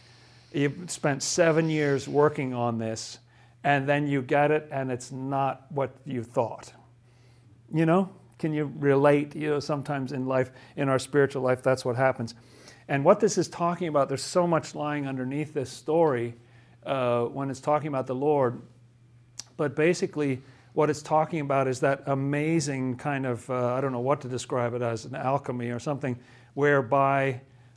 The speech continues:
uh, the infinite, I don't know if you saw the Bible study where we were talking about the Jesus being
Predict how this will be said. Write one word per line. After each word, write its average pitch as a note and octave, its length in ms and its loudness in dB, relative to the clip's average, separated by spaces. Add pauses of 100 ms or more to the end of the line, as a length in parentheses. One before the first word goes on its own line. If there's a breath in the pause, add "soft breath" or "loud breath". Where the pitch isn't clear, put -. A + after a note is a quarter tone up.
(520 soft breath)
uh, B2+ 420 2 (100)
the B2 240 -2 (140)
infinite, E3+ 680 2 (580 soft breath)
I C#3 120 2
don't C#3 100 -6
know C3+ 80 -6
if C3+ 140 -4
you C3+ 80 -2
saw C3+ 240 0
the B2+ 100 -2
Bible C3 320 0
study B2+ 320 0
where B2+ 200 0
we B2+ 100 0
were B2+ 60 0
talking C#3 320 -2
about C3 280 -6
the D#3+ 80 -12
Jesus C#3 400 -2
being C3 380 -6